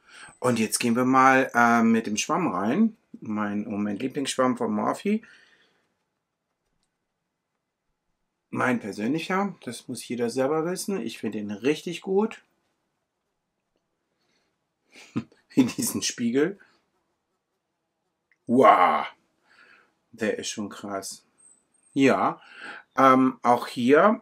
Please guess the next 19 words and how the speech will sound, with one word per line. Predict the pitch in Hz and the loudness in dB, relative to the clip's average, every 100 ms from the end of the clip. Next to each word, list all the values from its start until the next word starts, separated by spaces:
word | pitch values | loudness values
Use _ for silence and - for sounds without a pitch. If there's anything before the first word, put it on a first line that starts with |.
| - | -8
gefällt | 107 156 139 131 135 139 - | -12 -2 -2 0 2 2 0
mir | 135 120 | -2 -2
die, | 123 120 117 - | 0 0 0 0
ähm, | 113 110 110 101 - | 2 2 0 -2 0
der | 131 131 | 2 4
Auftrag, | 160 - 180 180 196 202 - _ _ _ _ _ _ | 4 2 -6 0 0 -2 -10 _ _ _ _ _ _
die | 139 - | -6 -4
Entwicklung | 131 113 117 123 143 147 135 131 117 | -4 -4 -4 -4 -2 0 2 2 0
der | 120 117 | 0 0
Textur. | 123 117 - - - 127 156 202 233 - _ _ _ _ _ _ _ _ _ _ _ _ | -4 -2 -4 -6 -6 2 4 6 4 -2 _ _ _ _ _ _ _ _ _ _ _ _
Das | 123 - | -6 0
heißt, | 127 117 113 - - | 2 2 2 -4 -2
ähm, | 120 117 113 113 _ _ _ _ _ _ _ - - | 2 2 0 -4 _ _ _ _ _ _ _ -16 -6
wie | 120 | -4
sie | 120 | -4
sich | 113 123 113 | -4 -4 -2
denn | 131 117 117 120 | 0 2 0 0
nach | 120 120 | 0 0
verschiedenen | - 113 - 127 123 117 117 | -2 -6 -4 -2 -2 -2 -4